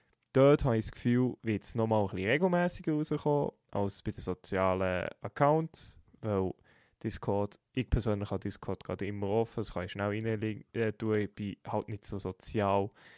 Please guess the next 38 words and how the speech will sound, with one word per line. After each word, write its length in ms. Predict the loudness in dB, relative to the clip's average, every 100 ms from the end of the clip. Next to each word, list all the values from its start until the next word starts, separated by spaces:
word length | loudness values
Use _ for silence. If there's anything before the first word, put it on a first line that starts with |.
| _
bei 40 | -8
den 80 | -6
sozialen 460 | -6 -4 -4 -2
Medien 460 | -4 -8 -4 -4 -4
so 140 | -2
aktiv. 680 | -4 -4 -6 -4 -6 -10 _ _ _ _ _ _ _ -4
Ähm, 400 | -2 -2 -6 -12 -10
von 100 | -4
dem 240 | -2 0
her, 240 | 0 0 -2 _ _ _ _ _ _ _ -6
ja, 180 | 0 0 -2 _ _ _ _
bei 80 | -4
Discord 400 | -2 -4 -6 -2
schon 120 | -4
ein 20 |
bisschen 140 | -2 0
mehr. 200 | 2 0 _ _ _ _ _ _ _ 0
Genau, 260 | 2 4 2
das 140 | 4
wollte 140 | 6 6
ich 100 | 4
einfach 120 | 4
euch 380 | 6 8 8 8
sagen. 360 | 2 4 0 0
Es 160 | 0 0
kommt 260 | 0 0 0
im 120 | 0
Verlauf 320 | 4 6 4
von 160 | 2 2
nächster 360 | 2 0 0
Woche. 360 | 0 -2 0 0
Wir 80 | 2
müssen 320 | 0 0 -2
noch 80 | -2
ein 60 |
paar 140 | 0 4
Sachen 420 | 4 4 2 0
sch-, 140 | 0